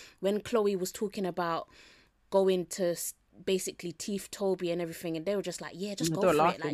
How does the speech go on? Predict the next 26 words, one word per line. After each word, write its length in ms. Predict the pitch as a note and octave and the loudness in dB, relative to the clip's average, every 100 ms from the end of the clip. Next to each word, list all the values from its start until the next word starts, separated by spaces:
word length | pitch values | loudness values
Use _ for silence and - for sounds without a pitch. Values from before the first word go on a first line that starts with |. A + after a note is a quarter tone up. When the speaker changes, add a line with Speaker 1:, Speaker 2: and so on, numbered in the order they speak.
| D3 | 0
Speaker 1:
you 60 | D#3 | 2
don't 220 | D3+ D3 | 0 0
Speaker 2:
yeah. 140 | D3 D3+ - _ - - - | -4 -6 -14 _ -20 -20 -12
Speaker 1:
So 180 | - C#4 | 2 6
it's 140 | C4 D#4 | 8 10
like, 220 | B3 - | 8 10
Speaker 2:
You 80 | A#3 | 8
Speaker 1:
for 60 | |
Speaker 2:
don't 80 | B3 | 12
Speaker 1:
me, 60 | G#3 | 12
Speaker 2:
owe 40 | |
Speaker 1:
I 20 | |
Speaker 2:
anyone 240 | A3+ A3 F#3+ | 12 12 12
anything. 840 | F#3+ F#3 F#3 F3+ F3 F3+ F3+ F3+ | 10 10 12 12 10 8 6 8
Speaker 1:
Yeah, 320 | D4 D4 C#4 A3+ | 12 12 12 10
I, 120 | D4 - | 8 10
I 80 | D#4 | 10
don't 240 | G#4+ G#4+ | 10 8
forget 380 | B3+ E4+ F4 D#4+ | 6 8 8 8
stuff 300 | - C#4+ C4+ | 8 6 8
like 220 | A3+ F3+ | 6 6
that. 200 | G3+ F3+ | 4 2
It's 140 | G3 - | 2 8
like, 100 | A#3 | 8
I 80 | A#3+ | 10
might 260 | C#4 F4 | 12 12